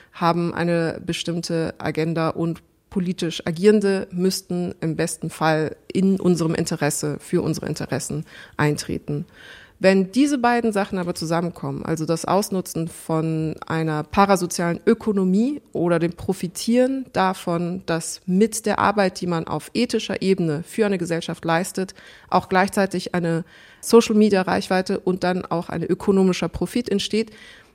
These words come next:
dann haben wir ein extremes Problem, was die Interessenskonflikte angeht einerseits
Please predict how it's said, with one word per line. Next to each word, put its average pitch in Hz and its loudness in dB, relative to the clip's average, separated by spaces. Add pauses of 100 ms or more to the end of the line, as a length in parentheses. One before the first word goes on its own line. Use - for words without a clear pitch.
(160)
dann 226 8
haben 240 4
wir 226 6
ein - 2
extremes 233 0
Problem, 196 0
was 180 -2
die 180 -4
Interessenskonflikte 185 -2
angeht 165 -2
einerseits 220 0